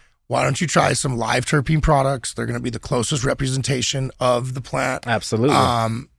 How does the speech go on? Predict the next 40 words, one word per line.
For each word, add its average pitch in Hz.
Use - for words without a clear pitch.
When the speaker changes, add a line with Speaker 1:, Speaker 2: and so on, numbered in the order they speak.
Speaker 1:
you 185
know, 147
and 135
it's 127
the 143
same 120
thing 147
with 175
hash 156
Speaker 2:
It, -
Speaker 1:
rosin. 165
Speaker 2:
it's, 123
it's 127
the 120
first -
step. -
Speaker 1:
Yep. -
Same 151
thing 170
with 175
live 151
hash 151
rosin. 143
Same 131
thing 143
with 131
live, 123
uh, 120
resin. 143
Um, 135
you 151
know, 151
you're 143
gonna 147
get 147
the 147
best 151
tasting, 127
most 156
potent 139